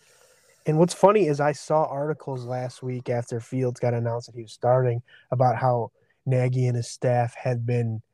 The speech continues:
crafting this playbook specifically for Fields. And to s-, to hear all that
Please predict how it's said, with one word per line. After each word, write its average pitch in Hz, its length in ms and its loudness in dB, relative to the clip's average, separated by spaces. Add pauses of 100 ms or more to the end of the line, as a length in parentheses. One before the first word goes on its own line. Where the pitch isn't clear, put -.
(140)
crafting 143 560 4
this 123 160 -4
playbook 127 520 -2
specifically 156 720 0
for 143 320 2
Fields. 147 720 0 (540)
And 127 500 2 (480)
to - 80 4
s-, - 220 2 (140)
to 185 80 4
hear 208 260 4
all 175 240 6
that 151 280 0